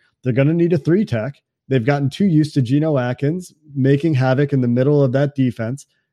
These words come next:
They're gonna need to replace him. And I, I think that they're gonna need cornerback help too. They've currently got William Jackson as a free agent, but all they've got outside of that is Trey Waynes and his sixteen million dollar cap hit in twenty twenty-one.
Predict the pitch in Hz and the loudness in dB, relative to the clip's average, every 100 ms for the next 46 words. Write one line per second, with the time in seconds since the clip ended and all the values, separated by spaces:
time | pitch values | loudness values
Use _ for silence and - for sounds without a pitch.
0 | - 113 101 139 151 151 151 151 - 143 | -8 -6 0 2 2 2 2 0 0 0
1 | 160 127 117 127 _ _ _ _ _ _ | 0 -2 -4 -6 _ _ _ _ _ _
2 | - 131 131 131 127 120 _ _ _ 139 | -6 -2 0 0 -2 -6 _ _ _ -10
3 | 139 147 139 160 151 151 156 160 156 156 | -6 -2 0 0 0 0 2 2 2 2
4 | 143 139 175 185 123 123 123 131 117 - | 0 -2 0 2 2 0 0 0 0 -2
5 | 165 110 _ _ _ - 139 131 - 175 | 0 -2 _ _ _ -2 0 0 0 -2
6 | 170 147 151 143 147 143 123 135 156 147 | 0 0 0 2 2 2 2 0 0 -2
7 | 135 123 - 143 127 160 139 117 127 143 | -2 -4 -2 0 2 2 0 -2 -2 0
8 | 160 139 147 139 123 - 156 208 127 120 | 0 2 0 0 -2 -2 -2 0 0 -2
9 | 117 - 170 143 123 170 143 123 120 180 | -6 -2 0 2 2 2 2 0 0 0
10 | - 143 139 - 131 123 120 120 120 117 | 0 -4 -4 -2 0 0 0 -2 -2 -4
11 | 113 - 123 - 120 120 _ _ _ _ | -4 -4 -6 -4 -6 -6 _ _ _ _
12 | _ 127 123 - 131 127 - 131 123 117 | _ 0 0 0 0 0 0 0 0 0
13 | 120 127 | 0 0